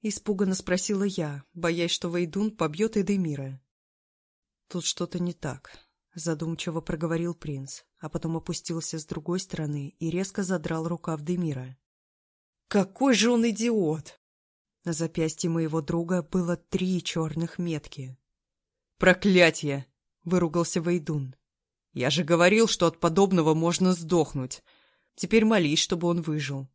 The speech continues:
По моей спине от ужаса пробежал холодок. «Но он ведь справится?»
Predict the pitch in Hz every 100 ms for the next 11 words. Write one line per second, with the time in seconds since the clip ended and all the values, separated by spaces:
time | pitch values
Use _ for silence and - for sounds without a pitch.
0 | _ _ _ _ _ _ _ _ _ _
1 | - 160 165 160 - 160 165 180 165 180
2 | 185 180 - 160 170 156 160 175 175 -
3 | 175 175 156 127 - _ _ _ _ _
4 | _ _ _ - 196 180 175 175 175 -
5 | - 220 226 226 - 143 135